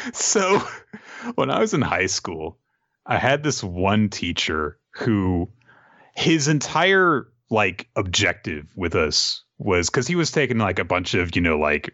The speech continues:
magnet school, like, study your brains until they're oozing out of your ear kids, regurgitate information, get into a good college, you know, those kinds of kids, and trying to get them to actually think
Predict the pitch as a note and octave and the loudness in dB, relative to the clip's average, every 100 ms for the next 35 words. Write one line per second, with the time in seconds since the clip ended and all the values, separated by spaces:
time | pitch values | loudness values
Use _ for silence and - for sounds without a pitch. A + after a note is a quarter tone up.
0 | - F2 D#2+ E2+ E2 - - F2 D#2+ D#2 | -4 0 0 0 -2 -2 -2 2 2 4
1 | D2+ D#2 - G2 D#2+ D2+ - _ _ - | 2 0 -2 0 0 -2 -6 _ _ 0
2 | - - - G2 F2 E2+ - F#2 E2 D#2+ | 0 2 0 0 -2 -2 -2 0 0 0
3 | D#2 D#2 E2 D#2+ E2 - _ A2 F2 D#2+ | 0 2 2 2 0 -6 _ 0 0 2
4 | G#2+ D#2+ D#2 D#2+ D#2+ - F#2 E2+ E2 D#2 | 2 2 0 0 -2 -2 0 2 4 2
5 | D#2 D2+ D2+ - - D#2 D#2 D2+ - D#2+ | 0 -2 -4 -4 0 2 2 0 0 0
6 | D#2 D#2 - - _ _ - G2 F2+ G2+ | 0 0 -2 -2 _ _ -4 -2 0 0
7 | F#2+ F#2 G2+ E2+ - D#2+ D#2+ D#2 - E2+ | 2 0 0 0 2 4 4 2 0 0
8 | D#2 - - - G#2+ G2 E2+ F2+ E2+ D#2 | 0 -4 -16 -2 0 0 -2 0 0 0
9 | - E2 D2+ D2+ D2 D2+ - - - - | 0 0 0 0 -2 -4 -8 -12 -20 -14
10 | - F#2 D#2 D2 - _ C#3 B2 - G2+ | -4 0 0 0 -4 _ 0 0 0 -4
11 | F2+ E2+ D2+ - - - _ _ _ _ | -2 -2 -4 -4 -10 -14 _ _ _ _
12 | _ - G2+ F#2 - C#3 B2+ G#2+ A2+ G#2 | _ -4 -2 -4 0 2 2 0 -2 -2
13 | F2+ F2 E2+ - E2+ D#2 - F2 E2 - | -2 -2 -4 -4 -6 -6 -2 -2 -2 -4